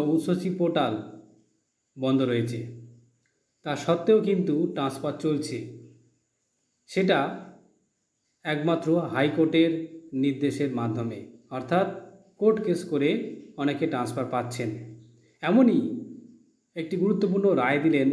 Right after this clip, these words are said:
মাননীয় বিচারপতি অভিজিৎ গঙ্গোপাধ্যায়। কি বলা হয়েছে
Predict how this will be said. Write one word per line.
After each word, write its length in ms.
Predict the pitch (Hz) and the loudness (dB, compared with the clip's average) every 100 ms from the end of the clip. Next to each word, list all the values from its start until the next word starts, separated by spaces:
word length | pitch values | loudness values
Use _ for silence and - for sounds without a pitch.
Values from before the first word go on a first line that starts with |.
| 139 | 0
মাননীয় 420 | 131 139 143 139 | -2 2 2 2
বিচারপতি 500 | 131 135 143 123 135 170 | 0 -2 -2 -2 0 0
অভিজিৎ 300 | 123 123 123 | 0 -2 -2
গঙ্গোপাধ্যায়। 640 | 123 120 120 113 113 98 - - - _ _ _ _ _ _ _ _ _ _ _ _ _ | -2 0 0 0 -2 -6 -10 -20 -20 _ _ _ _ _ _ _ _ _ _ _ _ _
কি 120 | - | 2
বলা 240 | 208 160 175 | 4 6 6
হয়েছে 300 | 185 185 | 4 2